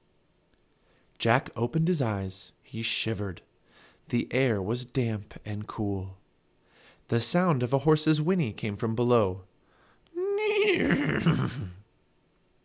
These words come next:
think we're here," whispered Annie. She was still holding the castle book. Jack peeked out the window.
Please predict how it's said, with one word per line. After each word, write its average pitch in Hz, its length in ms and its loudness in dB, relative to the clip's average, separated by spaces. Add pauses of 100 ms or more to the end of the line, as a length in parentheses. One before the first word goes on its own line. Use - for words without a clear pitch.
(1000)
think - 420 -12
we're - 80 -16
here," - 580 -14 (880)
whispered 107 380 -4
Annie. 101 340 -6 (1400)
She - 180 0
was 135 160 2
still 190 280 2
holding 107 360 0
the 101 80 -4
castle 107 360 -4
book. 90 360 -8 (840)
Jack 104 340 -2
peeked - 300 -4
out 127 180 -2
the 147 80 0
window. 131 440 0